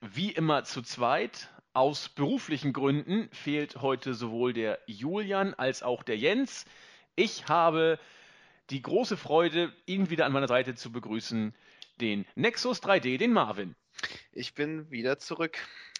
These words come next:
Speaker 2: Hallo, guten Abend.
Speaker 1: Du bist wieder zurück, frisch vom Abiturstress erholt sozusagen oder quasi oder mittendrin oder wie auch
Speaker 2: Mehr
Speaker 1: immer.
Speaker 2: oder weniger, genau, ja.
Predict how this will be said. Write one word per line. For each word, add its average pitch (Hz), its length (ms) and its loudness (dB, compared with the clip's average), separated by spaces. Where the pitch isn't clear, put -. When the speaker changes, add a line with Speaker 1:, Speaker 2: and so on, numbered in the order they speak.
Speaker 2:
Hallo, 165 280 6
guten 135 200 -18
Abend. 101 320 -4
Speaker 1:
Du 151 180 2
bist 190 340 -2
wieder 170 240 2
zurück, 165 520 0
frisch - 800 0
vom 175 600 0
Abiturstress 160 920 -2
erholt 175 560 0
sozusagen 196 800 -2
oder 131 140 4
quasi 196 760 6
oder 151 180 6
mittendrin 165 720 0
oder 143 220 0
wie 139 120 -4
auch 123 40 2
Speaker 2:
Mehr 135 180 6
Speaker 1:
immer. 135 140 8
Speaker 2:
oder 147 160 6
weniger, 127 540 4
genau, 113 440 0
ja. 113 260 2